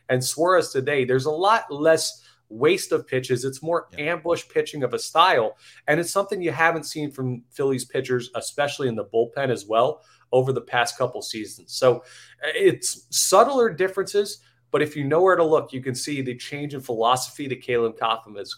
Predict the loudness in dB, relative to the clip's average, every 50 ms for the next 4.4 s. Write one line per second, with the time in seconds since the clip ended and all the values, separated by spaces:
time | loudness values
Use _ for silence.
0 | _ _ _ -20 -10 -4 -2 0 0 0 0 0 2 2 2 2 2 0 -4 -6
1 | -6 -6 -6 -6 -4 -4 -4 -6 -10 _ _ -20 -20 _ _ _ 0 0 0 0
2 | 0 0 0 0 0 -2 -2 0 4 4 4 4 2 -4 -4 -4 -2 2 2 2
3 | 2 2 -4 -10 -10 -8 -2 0 2 2 2 0 -4 -6 -10 -10 -10 -12 -12 -12
4 | -12 -12 -14 -14 _ -20 -20 -20